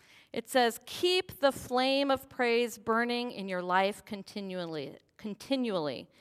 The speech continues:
ceaselessly, in all circumstances.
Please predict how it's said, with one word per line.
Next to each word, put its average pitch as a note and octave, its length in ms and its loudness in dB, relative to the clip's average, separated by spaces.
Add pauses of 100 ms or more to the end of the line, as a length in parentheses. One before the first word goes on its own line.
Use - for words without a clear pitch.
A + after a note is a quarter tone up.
(220)
ceaselessly, G#3 1120 0
in C#4+ 180 0
all D#4+ 320 6
circumstances. F#3 1160 -4